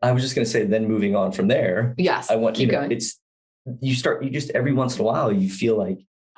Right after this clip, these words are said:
Speaker 1: you wanna make a change, right?
Speaker 2: Mm-hmm.
Speaker 1: And the sustainable investing was starting. I moved to San Francisco and it was a little bit more out there, even though it wasn't, this was early two thousands, it still wasn't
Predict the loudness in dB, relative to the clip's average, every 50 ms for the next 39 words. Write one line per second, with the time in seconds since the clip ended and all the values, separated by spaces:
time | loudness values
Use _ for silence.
0 | -8 _ 0 2 2 2 2 2 0 0 -2 -4 -6 -6 -6 -6 -10 -10 -14 _
1 | -4 -2 0 0 2 2 0 0 -2 -4 -6 -10 -14 _ _ _ _ _ 0 2
2 | 2 2 0 0 -2 -2 0 0 2 2 2 2 2 0 0 0 -2 -2 -2 -2
3 | -2 -2 0 -2 -2 -4 -2 -2 -2 -2 -2 -4 -6 -4 -2 0 0 0 0 -2
4 | -2 -4 -4 -6 -6 -4 -4 -4 -2 0 0 0 0 0 0 -2 -2 -2 -2 0
5 | 0 0 0 0 0 -2 -2 -2 0 -2 -2 -4 -4 -6 -8 -8 -6 -4 -2 0
6 | 2 2 2 2 2 2 0 0 0 0 -2 -2 -2 -6 -14 _ _ _ _ _
7 | _ -4 -2 0 -2 -2 0 0 0 2 2 0 0 -2 -4 -2 0 0 2 2
8 | 2 0 0 -2 -2 -2 -4 -4 -2 -2 0 0 2 2 0 0 -2 -4 -6 -6